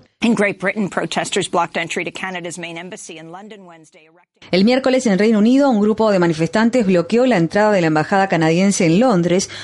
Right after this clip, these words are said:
Speaker 2: donde levantó una imitación de un oleoducto petrolero con la inscripción "Petróleo Crudo".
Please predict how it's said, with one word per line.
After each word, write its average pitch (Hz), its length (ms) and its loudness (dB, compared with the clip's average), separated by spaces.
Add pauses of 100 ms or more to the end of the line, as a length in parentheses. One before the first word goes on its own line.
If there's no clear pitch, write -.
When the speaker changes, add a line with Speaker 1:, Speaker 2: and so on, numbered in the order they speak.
(140)
Speaker 2:
donde 220 240 2
levantó 254 420 2
una 254 300 2
imitación 220 640 2
de 165 100 0
un 185 240 2
oleoducto 180 540 0
petrolero 175 720 0
con 185 160 2
la 175 60 2
inscripción 202 680 0
"Petróleo 220 640 2
Crudo". 208 460 0